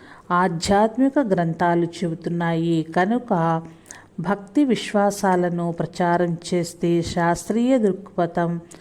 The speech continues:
సమాజానికి లోపిస్తుందని, సమాజానికి లోపిస్తుందని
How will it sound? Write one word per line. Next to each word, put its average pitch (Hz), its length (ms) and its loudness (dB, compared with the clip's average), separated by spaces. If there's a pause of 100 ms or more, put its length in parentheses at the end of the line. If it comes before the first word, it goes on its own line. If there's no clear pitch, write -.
(240)
సమాజానికి 180 1200 0
లోపిస్తుందని, 170 1300 -2 (1700)
సమాజానికి 185 1000 0
లోపిస్తుందని 180 1120 0